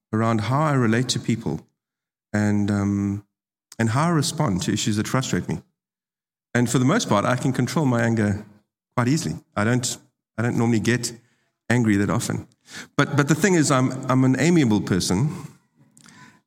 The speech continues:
and a little laissez-faire, if you know me. <laughs> Um, and so I can take a lot of abuse,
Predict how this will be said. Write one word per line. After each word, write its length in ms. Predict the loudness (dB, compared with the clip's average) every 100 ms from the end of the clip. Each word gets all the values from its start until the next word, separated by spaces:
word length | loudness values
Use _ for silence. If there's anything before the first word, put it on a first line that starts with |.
| _ 0
and 280 | 2 2
a 100 | 2
little 220 | 2 2 2
laissez-faire, 680 | 2 0 -2 0 0 -2 -6 -14 -20 _ _ _ _ _ -14 -14 -12 -14 -14 -16 -4
if 180 | 0 2
you 80 | 4
know 140 | 4
me. 140 | 4 2
<laughs> 60 | -2 -4 -4 -4 -8 -8 -8 -8 -8 _ _ -10 -6 -4 -6 -2
Um, 960 | 0 2 4 4 2 -2 -8 -8 -12 -8 -8 -8 -12 -8 -8 -8 -18 _ 0
and 100 | 2
so 80 |
I 80 | 2
can 120 | 0 0
take 220 | 0 2
a 60 |
lot 200 | 2 2
of 80 | 2
abuse, 880 | 0 0 0 0 -2 -2 -6 -8